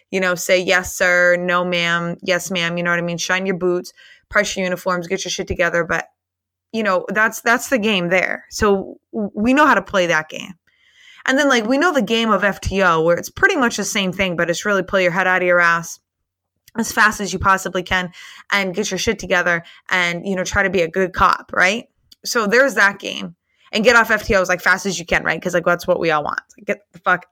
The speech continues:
off F T O. We want our own cruisers. And then, like, so what's the game when we're cops, right? Like, what, what is the game? Is the game to survive?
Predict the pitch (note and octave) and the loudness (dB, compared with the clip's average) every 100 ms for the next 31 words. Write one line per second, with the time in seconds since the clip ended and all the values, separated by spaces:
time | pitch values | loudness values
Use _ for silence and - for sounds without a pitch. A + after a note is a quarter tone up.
0 | _ - E3+ E3 E3 E3+ D#3+ D#3 - _ | _ 0 0 0 -4 -2 0 0 -4 _
1 | - F3 E3+ E3 F#3 F3 E3+ - - - | -4 0 0 0 -2 -4 -6 -6 -10 -10
2 | _ _ _ - - C#4+ D#4 - D4 D4+ | _ _ _ -14 0 2 4 2 2 2
3 | G4 C5 B4+ C#4 A#3+ B3+ B3 A3+ G3+ F#3 | 2 2 0 2 2 2 2 2 2 4
4 | G3 D#3+ - - F3+ F3 F#3 - G3+ F#3 | 4 4 0 -4 -2 0 -2 -6 -8 -4
5 | G#3+ C4+ E4+ A#3 C#4+ C#4 A#3+ G3 - - | 2 4 4 4 2 2 -2 -6 -6 -14
6 | F#3 _ _ _ _ _ _ _ _ _ | -20 _ _ _ _ _ _ _ _ _
7 | G3+ F#3+ A#3 A3 B3+ C4+ C4+ - A3+ E3+ | -8 -2 0 2 0 0 -4 -2 0 4
8 | E3 G3+ B3 - | 4 2 -2 -10